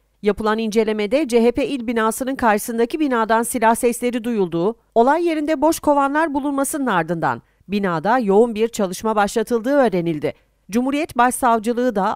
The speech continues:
olayla ilgili soruşturma başlattı. C H P İstanbul İl Başkanı Canan Kaftancıoğlu tarafından yapılan yazılı açıklamada ise sıfır altı sıfır dört iki bin yirmi üç saat sıfır beş sularında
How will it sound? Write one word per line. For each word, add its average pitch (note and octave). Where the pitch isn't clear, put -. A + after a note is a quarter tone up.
olayla C#4
ilgili A#3
soruşturma G#3
başlattı. D#3
C G3+
H G#3
P G#3+
İstanbul G#3
İl F#3+
Başkanı G3+
Canan F3+
Kaftancıoğlu F#3+
tarafından G3
yapılan F#3
yazılı F3+
açıklamada F3+
ise G#3
sıfır D4
altı C4+
sıfır C#4
dört C4
iki B3
bin A#3+
yirmi G3
üç G#3
saat A3+
sıfır C#4+
beş A#3+
sularında D#3+